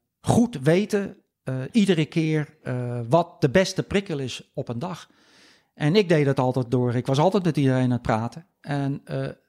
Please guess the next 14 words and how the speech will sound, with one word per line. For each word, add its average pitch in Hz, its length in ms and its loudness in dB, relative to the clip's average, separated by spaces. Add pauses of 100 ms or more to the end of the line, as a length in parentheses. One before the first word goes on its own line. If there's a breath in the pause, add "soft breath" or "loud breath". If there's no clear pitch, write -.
(120)
natuurlijk 147 260 0
was 143 140 6
het 131 120 0
leuk 139 220 6
om 131 120 6
de 127 60 2
informatie 147 600 2
te 139 80 0
horen. 117 380 0 (680 loud breath)
Maar 131 480 2
wat - 100 -8
de 127 60 2
mensen 135 320 4 (200)
vaak 131 380 0